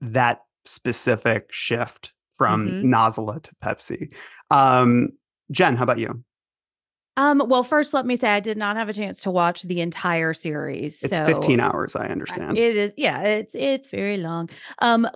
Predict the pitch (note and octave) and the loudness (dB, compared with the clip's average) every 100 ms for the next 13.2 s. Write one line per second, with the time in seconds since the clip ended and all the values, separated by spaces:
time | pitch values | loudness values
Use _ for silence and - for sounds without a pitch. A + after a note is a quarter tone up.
0 | G#3+ G3+ D4 D4 C#4+ - C#4+ F4 G#4 G#4 | -6 0 4 4 4 0 2 4 4 2
1 | G4+ C#4 D#4+ E4+ E4+ D4 D4 B3+ - C#4 | 0 -4 -6 -4 -2 0 0 0 -2 -4
2 | C#4+ C#4+ C#4 D4+ D4 D4 C4 C#4+ E4+ F4+ | -4 -6 -2 -2 0 -2 -2 -2 -2 -4
3 | E4 C#4 C4 C#4 B3+ G#3+ A3 C4+ C4 C4+ | -4 -2 -2 -4 -4 -4 -4 -2 0 0
4 | C4 A3 C#4 C4+ C4+ C4 B3 G#3+ G3+ - | 0 -4 -6 -2 -2 -2 -2 -2 -4 -10
5 | - - G#3+ F#3+ G3+ G#3+ G#3+ - - G#3 | -20 -2 -2 2 2 2 0 -2 -4 -6
6 | A3 F3+ E3 - - C#3+ F3+ B3+ D4 D#4 | -4 -6 -6 -8 -8 -6 -4 -4 -2 -2
7 | D4+ D#4 D4+ D#4+ E4 E4 E4 D#4 D#4+ E4 | -2 -6 -4 -4 -4 -4 -6 -4 -4 -2
8 | E4 E4 E4 - - - _ C4 C#4 C4+ | 0 0 -2 -8 -20 -20 _ 0 0 -2
9 | E4 E4 - - C4+ D4+ C4+ G3+ F#3+ F#3+ | -4 -6 -10 -12 -6 -2 -2 -2 -4 0
10 | G3 G3+ A#3 G3+ F3 F#3+ F3+ F3 F#3 F3+ | -2 -2 -4 -4 -4 -6 -4 -4 -4 -4
11 | F3 F3+ - B3+ B3 A3+ A3 A#3 B3 A#3+ | -4 -6 -4 -2 0 0 -2 -2 -2 -4
12 | - A#3 G3+ F#3 F3 - F3 E3+ - F#3 | -4 -4 -2 -2 -4 -6 -6 -6 -6 -10
13 | F#3+ | -10